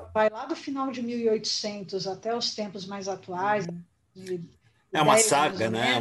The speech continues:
Speaker 1: menos.
Speaker 2: saga, né?
Speaker 1: É uma saga, tem vários personagens da família, e tem muito
Speaker 2: Uhum.
Speaker 1: da sociedade escravocrata, e que tudo isso é o fundo, né? É o, o que faz ferver esse caldo pra,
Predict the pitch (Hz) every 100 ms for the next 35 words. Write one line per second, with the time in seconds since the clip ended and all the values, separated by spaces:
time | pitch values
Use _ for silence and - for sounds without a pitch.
0 | 127 120 - 139 123 107 117 123 131 -
1 | - - 190 196 - 214 233 214 208 208
2 | 202 190 180 190 202 196 - 196 202 185
3 | 185 190 196 185 185 - 180 190 220 247
4 | 220 202 - - _ 226 269 247 240 285
5 | 330 269 277 _ - 277 269 247 247 240
6 | - 254 254 285 - 254 269 302 294 269
7 | - 302 294 285 302 - 415 453 - 370
8 | 427 359 240 247 311 302 208 214 220 220
9 | 202 196 190 190 185 - 247 285 - -
10 | - 220 247 - 226 - 220 240 220 208
11 | 208 190 180